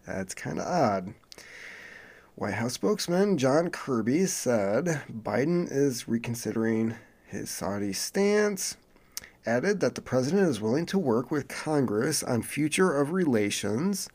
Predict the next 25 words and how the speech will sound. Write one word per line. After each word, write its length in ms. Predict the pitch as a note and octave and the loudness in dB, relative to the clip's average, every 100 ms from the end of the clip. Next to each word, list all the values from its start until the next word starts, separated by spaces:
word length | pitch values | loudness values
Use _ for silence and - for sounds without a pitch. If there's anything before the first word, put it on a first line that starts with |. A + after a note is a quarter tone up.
| - - - - - - | -20 -20 -14 -12 -8 -8
<laughs> 80 | - - - | -8 -14 -4
Relations. 1040 | G#2+ G#2+ G2+ G#2+ - A#2 G#2 G#2+ A2 - - | 0 0 0 0 -2 -2 0 -2 -4 -8 -4
<laughs> 100 | - | 4
He, 200 | D3+ B2+ - - - | 6 6 0 -10 -6
he's 280 | D3+ C#3+ | 0 2
having 320 | B2 B2 A#2 A2+ | 4 4 4 0
relations 840 | G#2+ G#2 G#2 A2 - A2+ G#2 - | 0 -2 -2 -4 -4 -4 -4 -4
with 180 | A2 - | -8 -2
them. 460 | A2+ A2+ A2 A2+ - - - - - - - - - - | -2 0 -2 -4 -10 -20 -20 -18 -18 -18 -20 -20 -20 -14
Top 240 | - A#2+ C3 | -2 -2 2
Democrats 520 | C3 C#3+ D3+ E3+ F#3 | 2 2 2 0 2
have 160 | A#2+ - | 0 -2
called 420 | - B2 B2 - | -4 0 0 0
for 200 | C3+ A2+ | 2 4
a 80 | G#2+ | 4
freeze 420 | - C3 E3 F3 | 2 4 6 6
on 160 | G#2+ - | 2 0
arms 360 | B2 A#2 C#3+ C#3 | 0 4 2 4
sales 440 | A#2+ A#2+ E3+ F#3 | 6 8 8 4
after 280 | G2+ - A2 | 0 -2 -2
the 180 | G#2 - | -2 -4
opec 420 | - G#2+ - G#2+ - | -2 -2 -2 -4 -4
decision. 680 | G#2+ - A2 A#2 D#3 D3 - | -6 0 0 2 0 0 -2
No 380 | G#3+ A#3 B3+ A3 | 2 4 4 2
shit. 580 | - A3+ G#3 - - | 4 6 6 6 2